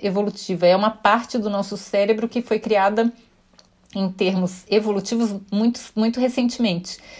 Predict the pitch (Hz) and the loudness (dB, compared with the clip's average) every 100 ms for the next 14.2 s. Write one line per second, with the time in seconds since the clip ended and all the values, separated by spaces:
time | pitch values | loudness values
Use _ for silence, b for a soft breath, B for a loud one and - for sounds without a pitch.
0 | B B 165 185 208 226 233 226 214 226 | B B -4 0 0 2 4 4 4 2
1 | 214 196 - - 196 202 190 196 190 190 | 0 -4 -6 -6 -4 -4 -4 -2 0 0
2 | 185 185 180 175 175 175 175 175 - 190 | -2 -2 -4 -4 -2 0 0 -2 -6 -6
3 | 226 220 208 214 220 233 208 175 175 180 | -4 -2 -2 -2 -2 -2 0 -2 -2 -4
4 | 180 175 170 160 - 170 165 - 180 - | -2 -4 -2 -4 -4 -6 -4 -8 -12 -6
5 | 175 233 B B B B 190 185 190 202 | -2 -2 B B B B -6 2 6 6
6 | 208 220 208 - 214 208 180 202 208 202 | 4 -2 -2 -2 -2 0 2 0 -2 -2
7 | 190 190 190 185 180 170 175 185 185 b | -2 0 0 0 -2 -6 -10 -12 -16 b
8 | b b b b - - 190 196 190 180 | b b b b -16 -6 0 0 0 0
9 | 180 170 - 180 175 208 214 226 233 220 | 0 0 2 2 2 4 4 2 0 2
10 | 208 202 202 202 208 202 190 175 208 220 | 2 2 0 -4 -4 -2 4 6 8 6
11 | 208 196 196 202 - 208 196 196 196 - | 4 0 0 -2 -2 -4 0 0 -2 -4
12 | 208 214 233 - 147 - _ B B B | -2 -2 -4 -8 -10 -12 _ B B B
13 | B B B 202 214 220 220 185 185 180 | B B B 0 2 2 2 0 4 6
14 | 175 | 6